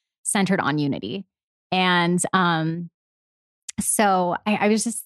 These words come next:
I was thinking actually about, um, Sister Eubanks, which maybe not everyone heard that talk because it was in the women's session, but she talked a lot about unity. And,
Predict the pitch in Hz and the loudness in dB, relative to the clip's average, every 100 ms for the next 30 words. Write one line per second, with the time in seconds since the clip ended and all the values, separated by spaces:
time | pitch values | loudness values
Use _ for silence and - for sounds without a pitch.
0 | - 208 214 214 - 233 262 202 190 - | -4 0 0 0 0 2 2 2 0 -2
1 | 196 175 175 165 165 165 _ _ - 185 | -2 0 0 0 -2 -6 _ _ -4 -2
2 | - 240 262 240 202 185 208 208 - - | 0 0 4 4 4 0 -2 -4 -4 -2
3 | 190 190 214 214 196 180 202 208 196 190 | 0 2 2 2 0 0 2 2 0 0
4 | 180 - - 175 - 185 180 151 170 175 | -2 -2 -2 -2 -2 -4 -4 -4 -2 -2
5 | 165 156 170 - 156 - - 208 - - | 0 -2 -2 -4 -4 -6 -10 -12 -14 -20
6 | _ _ _ - 202 - 208 208 214 - | _ _ _ -2 -2 0 0 2 0 0
7 | 208 190 190 180 - 185 175 165 165 180 | 2 2 2 0 0 0 -2 -2 -2 -2
8 | 190 185 180 170 180 | -2 0 2 2 0